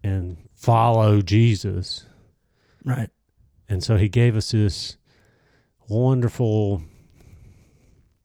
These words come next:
Speaker 1: I hate even calling it a book, 'cause it's not, a, it's, it's a library of books.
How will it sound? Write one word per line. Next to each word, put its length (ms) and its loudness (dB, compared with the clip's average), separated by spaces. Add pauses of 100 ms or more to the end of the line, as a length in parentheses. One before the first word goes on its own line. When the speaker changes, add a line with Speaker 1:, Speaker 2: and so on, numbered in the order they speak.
(560)
Speaker 1:
I 180 -4
hate 260 0
even 260 -2
calling 340 -4
it 80 -8
a 60 -8
book, 400 -4 (120)
'cause 140 -6
it's 120 -10
not, 140 0
a, 40 -12 (200)
it's, 240 -8 (480)
it's 120 -6
a 60 -2
library 600 0
of 160 -8
books. 460 -14